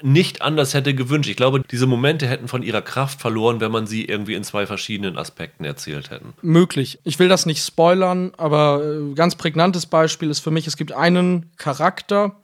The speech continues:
Speaker 2: der am Anfang in der Serie hin und wieder auftaucht und bei dem man das Gefühl hat, okay, das ist eine interessante Figur, aber ich weiß nicht so richtig, was hinter dem steckt, was für eine Geschichte der hat. Und dann irgendwann ist die Ro-,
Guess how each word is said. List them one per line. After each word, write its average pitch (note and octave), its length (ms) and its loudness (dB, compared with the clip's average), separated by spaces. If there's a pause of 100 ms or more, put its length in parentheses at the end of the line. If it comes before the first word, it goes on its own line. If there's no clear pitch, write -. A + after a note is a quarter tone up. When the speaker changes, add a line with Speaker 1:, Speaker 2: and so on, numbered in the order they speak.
(120)
Speaker 2:
der D3 560 4 (120)
am C3 120 -12
Anfang A#3+ 320 2
in A3+ 80 0
der G3+ 100 4
Serie F3+ 320 2
hin F#3 140 4
und F3 100 0
wieder D#3 160 2
auftaucht F3 540 2
und D#3+ 100 -2
bei D3+ 140 2
dem D#3+ 100 0
man E3 120 2
das D#3 120 -2
Gefühl E3+ 300 -6
hat, D#3+ 100 -4
okay, F3+ 360 -2 (180)
das D#3+ 140 -4
ist E3+ 60 -4
eine F3 80 0
interessante E3 520 -2
Figur, E3+ 480 2
aber D#3+ 340 4 (200)
ich - 140 -8
weiß F3+ 300 2
nicht E3 160 -2
so F3 80 -2
richtig, D#3+ 440 -4 (140)
was D#3 240 2
hinter E3 220 2
dem C#3+ 160 0
steckt, C#3 300 -4
was D3 100 -2
für - 80 -8
eine D3+ 100 -2
Geschichte D3 400 -6
der A#2+ 160 -8
hat. G#2 200 -12 (100)
Und F#3 180 4
dann A#3 120 4
irgendwann A#3+ 720 0
ist - 240 -4
die G3+ 80 -4
Ro-, - 200 -8